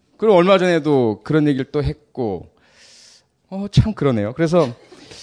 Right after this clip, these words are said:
또 하나 그런 게 있죠. 우리 이천이 년에는 한나라당이었죠. 음, 그들이 그야말로 대선 불복을 했죠. "검표 과정에 문제가 있다. 다시 다,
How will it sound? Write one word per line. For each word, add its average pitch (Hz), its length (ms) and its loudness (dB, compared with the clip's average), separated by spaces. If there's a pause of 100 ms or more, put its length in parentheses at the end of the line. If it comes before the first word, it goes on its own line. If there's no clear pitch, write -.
(240)
또 233 100 4
하나 240 340 4
그런 165 200 0
게 151 80 2
있죠. 135 200 -2
우리 127 160 0
이천이 143 540 0
년에는 110 880 -2 (1120)
한나라당이었죠. 135 1080 -2 (440)
음, 113 60 -16 (500)
그들이 196 600 0 (480)
그야말로 185 480 4
대선 151 260 2
불복을 131 420 2
했죠. 85 300 -8 (1000)
"검표 175 280 2
과정에 160 220 2
문제가 127 340 0
있다. 98 380 -6 (320)
다시 139 300 -2
다, 110 420 -4